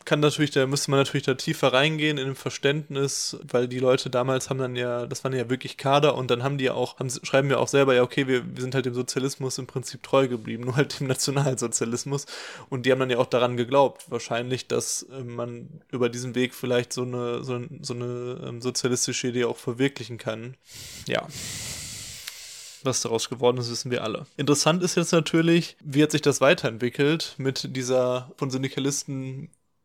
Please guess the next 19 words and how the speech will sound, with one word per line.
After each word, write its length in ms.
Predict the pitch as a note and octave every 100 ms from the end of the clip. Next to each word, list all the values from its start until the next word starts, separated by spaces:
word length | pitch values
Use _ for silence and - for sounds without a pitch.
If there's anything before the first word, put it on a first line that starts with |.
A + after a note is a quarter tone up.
| _
sehr 320 | C3+ C3 B2+
weit 300 | A#2+ B2+ B2
federführend 640 | - C3+ C3 B2+ - B2
mitgeprägten 1300 | B2 B2+ - - - - E3 - C3 B2+ _ B2 B2
N 220 | A#2+ C3 B2
S 100 | -
D 140 | A#2+
A 20 |
P 300 | A#2 - C#3+
Gründung. 480 | B2 A2 A2+ A#2+ D3+ -
Und 160 | C#3 B2+
da 120 | C3
ist 80 | D3+
es 100 | D3
tatsächlich 560 | D#3 C3 D3 C#3 C#3
so, 200 | - C#3
dass 360 | C3+ B2+ - - _ E3
bis 320 | C#3 E3+ -
neunzehnhundertfünfundzwanzig 1700 | C#3+ D3 - C#3 - C#3+ C3 B2 - C3 C#3 E3+ - D3+ D3+ -